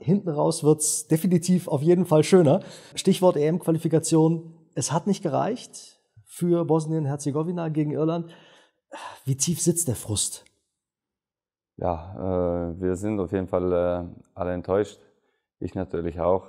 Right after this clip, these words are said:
Speaker 2: ähm, dass wir das ja nicht geschafft haben, weil das war unser großes Ziel. Aber, ähm,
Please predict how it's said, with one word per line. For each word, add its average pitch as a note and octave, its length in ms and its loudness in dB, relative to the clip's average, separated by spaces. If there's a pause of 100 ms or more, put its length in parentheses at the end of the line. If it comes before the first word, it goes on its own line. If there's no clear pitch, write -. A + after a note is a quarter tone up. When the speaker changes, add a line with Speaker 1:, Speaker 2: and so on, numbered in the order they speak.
(100)
Speaker 2:
ähm, E2+ 760 -4 (720)
dass E2+ 140 -12
wir F2 80 -2
das E2+ 160 -6
ja E2+ 640 -2
nicht E2+ 240 -8
geschafft F#2 400 -6
haben, F2+ 220 -2
weil E2+ 180 -2
das D#2 180 -12
war D#2+ 500 -6 (120)
unser F2 300 -6
großes E2+ 340 -4
Ziel. A2+ 320 -4 (960)
Aber, F2+ 640 0 (340)
ähm, F2+ 600 -4